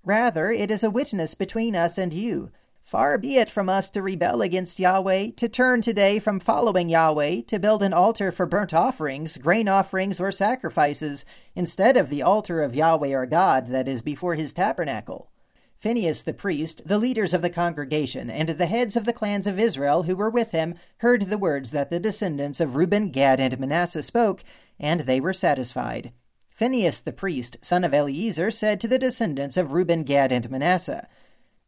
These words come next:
"Today we know that Yahweh is among us, because you have not committed this treachery against Yahweh. Therefore you have rescued the Israelites from the hand of Yahweh."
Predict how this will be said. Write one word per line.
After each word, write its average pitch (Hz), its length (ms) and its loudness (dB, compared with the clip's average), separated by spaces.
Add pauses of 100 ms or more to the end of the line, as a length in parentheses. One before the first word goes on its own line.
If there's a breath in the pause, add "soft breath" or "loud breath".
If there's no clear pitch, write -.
(180)
"Today 143 480 0
we 175 220 -2
know 131 320 2
that 120 280 -4
Yahweh 170 440 2
is 151 240 0
among 156 280 2
us, - 340 -8
because 180 440 0
you 202 80 0
have 185 140 0
not 262 260 -2
committed 143 380 -2
this 139 160 -2
treachery 165 500 0
against 160 440 -2
Yahweh. 123 500 2 (420 soft breath)
Therefore 151 540 2
you 135 140 -4
have 131 200 2
rescued 185 440 0
the 208 120 0
Israelites 202 520 4
from 190 180 -2
the 196 140 4
hand 202 220 0
of 170 120 -2
Yahweh." 131 540 -4